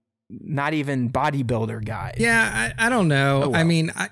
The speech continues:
Speaker 2: we've only ever seen, like, three Gamorrean guards ever, so I don't wanna say, like, they
Speaker 1: Yeah.
Speaker 2: all have to look exactly the same. I mean, like,
Speaker 1: True,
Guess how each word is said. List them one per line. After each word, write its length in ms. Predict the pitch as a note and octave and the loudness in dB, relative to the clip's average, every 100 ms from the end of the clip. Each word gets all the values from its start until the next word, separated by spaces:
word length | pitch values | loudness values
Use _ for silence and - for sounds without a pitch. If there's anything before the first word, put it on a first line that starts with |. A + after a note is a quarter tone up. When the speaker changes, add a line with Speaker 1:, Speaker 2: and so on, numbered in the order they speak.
| - | -2
Speaker 2:
we've 240 | F3+ G#3 | 2 4
only 300 | A#3 B3 A3 | 4 2 4
ever 200 | F#3 F3+ | 4 2
seen, 320 | D#3 - D#3+ E3 | 2 2 2 2
like, 200 | C3+ G#2+ | 2 0
three 520 | - C3+ C#3 C#3+ D3 | -4 0 2 4 4
Gamorrean 580 | D3 C#3 C#3+ C#3+ C#3 B2+ | 2 2 2 2 2 2
guards 520 | C3 C3+ C3+ C3+ C3 | 0 2 2 0 -4
ever, 520 | - C#3 C3 C#3+ C#3 C3+ | 0 0 2 2 2 0
so 300 | - D3+ C3+ | 0 2 2
I 100 | D3+ | 2
don't 180 | D#3+ | 0
wanna 340 | D3+ C#3+ C3+ C3+ F#3+ - | 2 2 0 -2 -12 -12
say, 240 | - D3 | -2 0
like, 300 | C#3+ C3+ B2 | 2 0 0
they 100 | D#3+ | 0
Speaker 1:
Yeah. 60 | D#3+ | 2
Speaker 2:
all 260 | D#3 D#3 D3+ | 2 2 4
have 220 | D3+ D3 | 2 0
to 100 | D#3 | 0
look 260 | C#3+ D3 D#3 | 0 0 0
exactly 720 | C3+ C3+ B2 C3 C#3 - C#3+ | -2 -2 0 2 2 2 0
the 160 | C3 | 2
same. 420 | A#2+ C#3 C#3 D#3 D#3+ | 0 0 0 0 -2
I 100 | C#3+ | -2
mean, 200 | C#3+ C#3 | 0 2
like, 140 | C#3 | 2
Speaker 1:
True, 300 | A3+ A#3 E3+ | 2 2 0